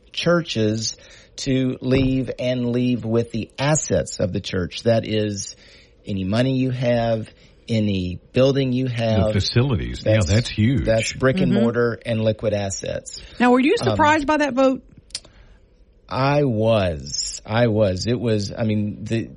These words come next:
Speaker 1: what, what was needed to secure that disaffiliating vote to leave the United Methodist Church is a two-thirds supermajority, so basically sixty-seven percent.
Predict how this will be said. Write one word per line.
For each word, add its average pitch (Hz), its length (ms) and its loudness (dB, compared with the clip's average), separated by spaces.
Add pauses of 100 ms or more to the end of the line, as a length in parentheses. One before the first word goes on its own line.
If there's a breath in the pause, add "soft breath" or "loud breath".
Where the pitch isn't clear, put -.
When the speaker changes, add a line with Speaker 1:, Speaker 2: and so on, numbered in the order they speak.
(120)
Speaker 1:
what, 113 380 0
what 135 240 2
was 120 360 -6 (120)
needed 151 720 0
to 127 240 0
secure 139 840 0
that 120 280 0
disaffiliating 117 920 -2
vote 101 440 2 (400 loud breath)
to 123 140 0
leave 113 300 0
the 110 60 -2
United 110 260 0
Methodist 107 260 -2
Church 107 300 -2
is 101 140 -4
a 107 60 -4
two-thirds 120 640 0 (100)
supermajority, 113 800 -2
so 117 140 -4
basically 127 440 0
sixty-seven 107 720 -4
percent. 107 640 -2